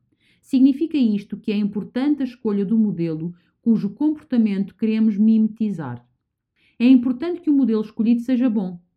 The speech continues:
Um dos objetivos desta via de aprendizagem é abrir espaço para que o indivíduo comece a acreditar que é possível um melhor desempenho. O uso do modelo especializado é mais efetivo do que a persuasão verbal,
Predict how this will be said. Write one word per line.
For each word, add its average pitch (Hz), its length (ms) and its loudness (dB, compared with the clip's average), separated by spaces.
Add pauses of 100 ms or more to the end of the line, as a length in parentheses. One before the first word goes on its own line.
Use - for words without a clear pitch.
(480)
Um 392 200 -4
dos 339 120 0
objetivos 254 580 -2
desta 202 280 -2
via 214 240 0
de 208 60 0
aprendizagem 170 840 -6
é 202 100 -6
abrir 202 200 -2
espaço 262 440 -8
para 240 120 -4
que 240 120 -4
o 233 60 4
indivíduo 196 420 -2
comece 233 400 -4
a 247 40 -4
acreditar 214 600 -6
que - 120 -6
é 233 40 -2
possível 180 680 -4
um 202 80 -2
melhor 190 280 -4
desempenho. 165 600 -8 (920)
O 233 160 2
uso 311 180 4
do 277 100 4
modelo 220 320 4
especializado 175 880 -6 (180)
é 196 120 -2
mais 220 300 4
efetivo 233 760 -2
do 196 120 -8
que 208 120 -6
a - 20 -2
persuasão 196 540 -4
verbal, 175 560 -4